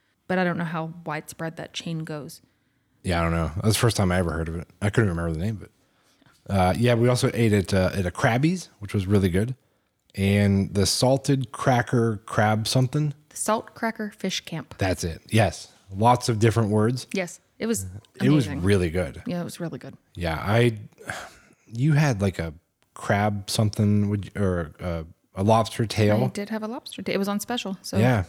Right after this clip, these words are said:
Speaker 1: got a lobster
Speaker 2: Yeah, they
Speaker 1: tail.
Speaker 2: had, like, a lobster tail and a steak.
Speaker 1: I'm not paying full price for a lobster tail.
Speaker 2: No way.
Speaker 1: <laughs>
Speaker 2: You gotta check out them specials.
Speaker 1: <laughs>
Speaker 2: Uh, yeah, and I had a, I had a steak, and it was really good,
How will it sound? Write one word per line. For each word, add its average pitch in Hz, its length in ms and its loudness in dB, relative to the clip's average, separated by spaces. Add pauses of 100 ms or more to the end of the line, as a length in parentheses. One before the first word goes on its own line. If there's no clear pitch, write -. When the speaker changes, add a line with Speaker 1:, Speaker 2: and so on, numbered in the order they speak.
Speaker 1:
got 190 100 -8
a 196 40 -8
lobster 113 240 -6
Speaker 2:
Yeah, 110 80 4
they 104 80 4
Speaker 1:
tail. 107 80 4
Speaker 2:
had, - 20 0
like, 95 120 0
a - 20 -2
lobster 92 340 0
tail 101 140 -4
and 95 100 -2
a - 20 -4
steak. - 440 -10 (100)
Speaker 1:
I'm 196 100 0
not 202 180 0
paying 185 200 -4
full 185 160 -2
price 190 240 -2
for 175 140 -4
a 175 60 -2
lobster 202 360 -6
tail. 165 340 -6
Speaker 2:
No 104 120 4
way. 87 260 -2 (260)
Speaker 1:
<laughs> 262 80 2 (420)
Speaker 2:
You 87 100 -4
gotta 87 80 2
check 104 180 2
out 87 120 0
them 76 120 -4
specials. 90 480 -8 (160)
Speaker 1:
<laughs> - 540 -10
Speaker 2:
Uh, 175 320 0 (260)
yeah, 104 220 4
and 95 100 2
I 101 60 4
had 98 280 4
a, 87 180 0
I 95 120 2
had 95 100 4
a 87 80 2
steak, 87 360 -2
and 95 80 -2
it - 20 -2
was 92 80 -4
really 113 280 2
good, 87 340 -2